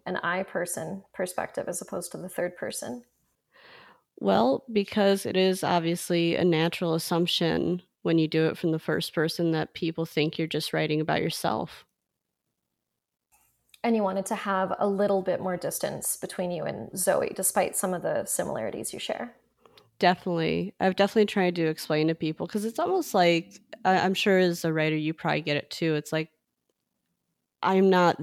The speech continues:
Speaker 2: that lacking <laughs> in imagination where all I have to do is just write a journal of my life and this is what the book is. Like, Zoe is, she's a mixture of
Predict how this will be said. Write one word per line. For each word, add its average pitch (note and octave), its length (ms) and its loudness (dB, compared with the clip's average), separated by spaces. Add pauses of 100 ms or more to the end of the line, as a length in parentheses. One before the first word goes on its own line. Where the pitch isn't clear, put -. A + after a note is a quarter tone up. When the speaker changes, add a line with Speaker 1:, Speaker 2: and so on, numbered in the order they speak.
Speaker 2:
that D3+ 420 4 (500)
lacking D3+ 760 4 (280)
<laughs> - 280 -14
in F3 140 6
imagination D#3+ 840 4
where D3+ 160 2
all D#3 220 6
I D3+ 60 6
have D3+ 140 4
to - 80 0
do D#3 160 4
is D#3 120 2
just - 240 -2
write D3+ 260 4
a D#3 80 2
journal D3+ 720 2
of D#3+ 160 -6
my D3+ 140 4
life D3 420 4
and D3 120 2
this C#3+ 160 -4
is D3+ 160 -8
what D3 160 -8
the D#3 60 -12
book C#3+ 300 -6
is. D3 540 -4 (720)
Like, C#3+ 340 2 (880)
Zoe F3 520 8
is, D3 500 2 (720)
she's B3 340 2
a A#3 80 0
mixture G3+ 800 2
of E3 460 4